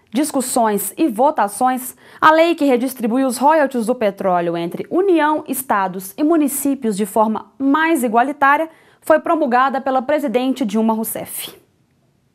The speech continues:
Com a aprovação do texto que redistribui os royalties, municípios de todo o país passam a receber mais recursos oriundos da exploração do petróleo.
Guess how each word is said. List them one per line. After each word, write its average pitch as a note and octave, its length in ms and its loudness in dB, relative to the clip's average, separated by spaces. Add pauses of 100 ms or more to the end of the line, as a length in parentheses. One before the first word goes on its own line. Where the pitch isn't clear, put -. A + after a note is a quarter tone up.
(540)
Com D#4 100 -6
a E4+ 80 2
aprovação F4 580 -4
do D#4 100 -8
texto B3 460 -6
que G#3 120 -10
redistribui A3 680 -8
os E3+ 160 -8
royalties, F#3+ 640 -4 (320)
municípios D4 600 -4
de C4+ 140 -6
todo D#4+ 300 -4
o D#4 40 -6
país B3+ 460 -2
passam A#3+ 480 -4
a A#3+ 40 -6
receber G3+ 460 -8
mais A#3+ 420 -6
recursos D4+ 640 -6
oriundos C#4 520 -4
da B3 120 -2
exploração C#4 680 -8
do B3+ 80 -10
petróleo. D#3 540 -10